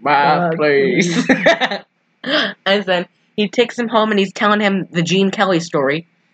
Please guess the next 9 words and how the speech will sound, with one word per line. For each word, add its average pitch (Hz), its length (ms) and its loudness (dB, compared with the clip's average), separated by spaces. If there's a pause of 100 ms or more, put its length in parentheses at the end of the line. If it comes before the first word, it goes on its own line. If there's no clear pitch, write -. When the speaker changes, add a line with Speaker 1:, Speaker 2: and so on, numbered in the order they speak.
(120)
Speaker 1:
"I 165 100 0
played 196 280 0
with 185 160 -2
Glenn 185 260 0
Miller 180 400 0
and 170 160 0
his 147 180 -6
orchestra," 214 580 -4 (120)
and 151 280 -2